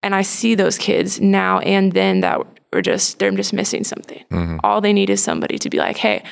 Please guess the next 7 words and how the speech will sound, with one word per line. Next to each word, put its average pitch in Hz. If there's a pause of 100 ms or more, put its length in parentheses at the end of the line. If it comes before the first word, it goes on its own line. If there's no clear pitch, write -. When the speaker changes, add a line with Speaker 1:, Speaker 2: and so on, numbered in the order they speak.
(120)
Speaker 1:
I -
see -
you. 208 (840)
I 196
notice 190
you. 78 (380)
And -